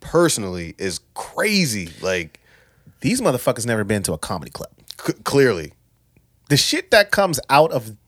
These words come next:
Speaker 2: any comedian's mouth that I've ever heard of is, if, if you're talking, if you're trying to take it at face value, all of it's disgusting,
Speaker 1: All
Speaker 2: all
Speaker 1: of
Speaker 2: of it's misogynistic, all of it is racist, all of it is, all of it's all of that.
Speaker 1: <laughs> All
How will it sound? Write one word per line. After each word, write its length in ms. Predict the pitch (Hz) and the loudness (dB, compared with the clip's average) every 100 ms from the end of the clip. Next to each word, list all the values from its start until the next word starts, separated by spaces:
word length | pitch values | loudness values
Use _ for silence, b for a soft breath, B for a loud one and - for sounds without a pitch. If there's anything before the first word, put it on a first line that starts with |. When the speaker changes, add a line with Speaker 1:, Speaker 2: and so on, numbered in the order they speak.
| - _ _ _ | -20 _ _ _
Speaker 2:
any 220 | 180 254 | 4 4
comedian's 600 | 247 175 156 185 190 175 | 2 2 2 0 -2 -2
mouth 280 | 143 123 160 | 0 0 2
that 120 | 143 | 2
I've 140 | 127 120 | 2 2
ever 260 | 139 147 185 | 2 2 2
heard 220 | 123 156 | 0 4
of 280 | 202 226 - b b b b _ | 4 4 -6 b b b b _
is, 380 | 143 127 110 - _ _ _ _ - | -2 0 -2 -8 _ _ _ _ 0
if, 240 | 170 156 | 0 2
if 160 | 180 160 | 0 0
you're 80 | 254 | -4
talking, 480 | - 233 240 208 180 | 0 0 0 -4 -4
if 80 | 156 | -2
you're 80 | |
trying 200 | 180 262 | 0 0
to 60 | 254 | 0
take 160 | - 202 | 0 2
it 60 | |
at 100 | 180 | 0
face 300 | - 180 185 | 0 -6 -2
value, 300 | 131 143 175 | 2 2 2
all 200 | - 135 | 2 2
of 80 | 151 | 2
it's 120 | 143 | -2
disgusting, 600 | - 139 135 120 - 120 - B B | -2 0 2 0 -2 -8 -10 B B
Speaker 1:
All 100 | - | 4
Speaker 2:
all 60 | 127 | 6
Speaker 1:
of 80 | 139 | 8
Speaker 2:
of 20 | |
it's 180 | 143 143 | 6 4
misogynistic, 920 | 143 - 135 135 127 113 - 117 113 - B B - | 0 4 4 4 2 0 0 0 -4 -8 B B 2
all 180 | 120 131 | 4 4
of 120 | 131 | 4
it 100 | 135 | 2
is 180 | 135 113 | 2 2
racist, 680 | 120 113 - 110 107 - - _ | 0 2 2 2 0 -4 -8 _
all 260 | 104 127 143 | 2 4 4
of 100 | 135 | 6
it 200 | 143 139 | 4 6
is, 220 | 135 127 - | 2 2 6
all 200 | 160 220 | 8 8
of 80 | 190 | 6
it's 140 | 151 | 2
all 220 | - 160 151 | 4 4 4
of 140 | 104 | 0
that. 200 | 95 - - | -8 -4 -2
Speaker 1:
<laughs> 80 | - | 6
All 120 | 170 | 6